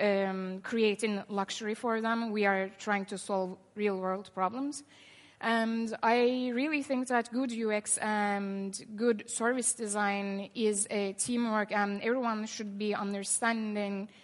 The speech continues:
how important it is, um, how important teamwork is. So we are on the so-, same boat together, and we are really happy to be working together. And we are also really happy that <laughs> you are here to hear our talk.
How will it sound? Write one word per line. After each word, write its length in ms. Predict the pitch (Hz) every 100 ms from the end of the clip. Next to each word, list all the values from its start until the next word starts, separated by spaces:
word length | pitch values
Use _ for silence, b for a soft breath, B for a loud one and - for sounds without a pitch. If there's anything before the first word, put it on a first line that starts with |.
| B B
how 220 | 214 208
important 580 | 208 208 220 214 285 277
it 160 | 269
is, 320 | 302 294 - -
um, 480 | 220 208 196 196 190 B B B _ -
how 160 | 220
important 480 | 233 226 277 269 240
teamwork 440 | - 240 233 240 -
is. 360 | 302 320 - B B B B
So 480 | - - 240 233 226 240
we 140 | 302
are 100 | 302
on 160 | 277 262
the 80 | 254
so-, 320 | - 247 240
same 340 | - 247 254 277
boat 240 | 269 269
together, 400 | 269 254 254 254 247
and 440 | 220 220 214 214
we 120 | 226
are 100 | 220
really 300 | 208 208 202
happy 300 | 190 196 196 185
to 100 | 208
be 140 | 190
working 340 | 180 196 254 240
together. 360 | 240 226 233
And 180 | 226 226
we 140 | 277
are 80 | 311
also 280 | 320 302 277
really 300 | 254 247 240
happy 260 | 226 226 240
that 220 | 208 208
<laughs> 80 | 247
you 100 | 247
are 160 | 277 226
here 460 | 208 233 220 240 240 -
to 400 | 240 220 208 202 B B B
hear 260 | - 247 220
our 280 | - 202 202
talk. 400 | - 254 349